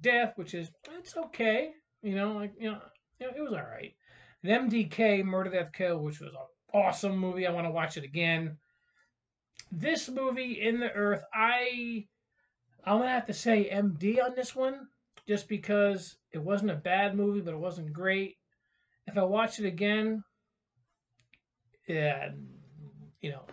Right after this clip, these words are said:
I'll watch it again, maybe. So, but that's my horror movie review of the week for In the Earth. And, uh, eh, we'll give it a little shot. Just a little one,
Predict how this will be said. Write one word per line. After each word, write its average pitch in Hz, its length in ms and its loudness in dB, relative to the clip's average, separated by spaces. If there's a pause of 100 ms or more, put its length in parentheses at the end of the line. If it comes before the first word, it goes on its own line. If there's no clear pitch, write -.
(140)
I'll 147 120 -8
watch 143 240 -12
it 139 60 -16
again, 143 380 -14
maybe. 151 320 -4 (520)
So, - 240 -14 (1200)
but 277 400 2 (1120)
that's 185 360 2
my 165 360 0 (200)
horror 277 380 4
movie 202 240 4
review 151 420 -2
of 131 140 -10
the 131 80 -14
week 135 520 -16 (280)
for 135 280 -6
In 254 260 0
the 202 260 -2
Earth. 151 500 -2 (840)
And, 143 320 -6
uh, 139 260 -12 (140)
eh, 262 160 -2 (200)
we'll 202 120 -2
give 160 220 -4
it 147 60 -4
a - 40 -10
little 165 180 -10
shot. - 320 -14 (800)
Just 277 200 -4
a 294 40 -6
little 196 200 0
one, 147 260 -8